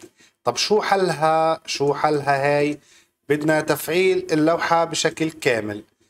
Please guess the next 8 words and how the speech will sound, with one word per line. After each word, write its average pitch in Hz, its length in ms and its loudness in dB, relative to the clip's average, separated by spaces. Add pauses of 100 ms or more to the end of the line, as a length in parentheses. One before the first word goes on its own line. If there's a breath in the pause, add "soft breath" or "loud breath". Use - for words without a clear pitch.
(260)
نرجع 190 480 0
على 151 260 0
الملف 147 680 0
هذا، 156 500 0 (440)
وهذا 160 460 0
هو 175 220 -4
كود 185 540 0
التفعيل 143 720 -4